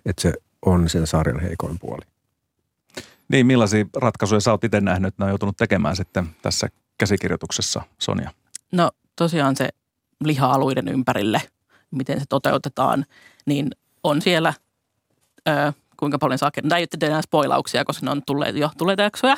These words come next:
Speaker 3: <laughs> joten voi kertoa.
Speaker 2: <laughs>
Speaker 3: Niin just, että, että tää jotenkin erikoisimpia oli tämä, että kuinka Galadriel lähetetään Valinoriin, eli tänne vähän niin kuin
Speaker 2: Mm.
Speaker 3: jumalolentojen maahan,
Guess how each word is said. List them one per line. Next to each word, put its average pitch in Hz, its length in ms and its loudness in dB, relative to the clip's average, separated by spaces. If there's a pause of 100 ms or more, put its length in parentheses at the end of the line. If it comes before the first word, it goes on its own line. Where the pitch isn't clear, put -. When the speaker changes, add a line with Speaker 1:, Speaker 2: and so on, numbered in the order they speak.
Speaker 3:
<laughs> - 80 -20
joten 156 260 0
voi 147 180 2
kertoa. 170 420 2 (180)
Speaker 2:
<laughs> - 180 -14
Speaker 3:
Niin 156 100 2
just, 160 220 2
että, 151 220 -2 (140)
että 151 260 -2
tää 151 80 2
jotenkin 156 360 -4
erikoisimpia 147 840 0 (680)
oli 143 180 0
tämä, 143 300 0
että - 200 -6
kuinka 139 380 0 (840)
Galadriel 143 640 0 (300)
lähetetään 135 640 -2 (200)
Valinoriin, 143 560 0
eli 127 140 -2
tänne 127 280 -2
vähän 143 180 -4
niin - 100 -8
kuin 117 160 -4
Speaker 2:
Mm. 113 100 0
Speaker 3:
jumalolentojen 151 1120 0 (100)
maahan, 175 560 2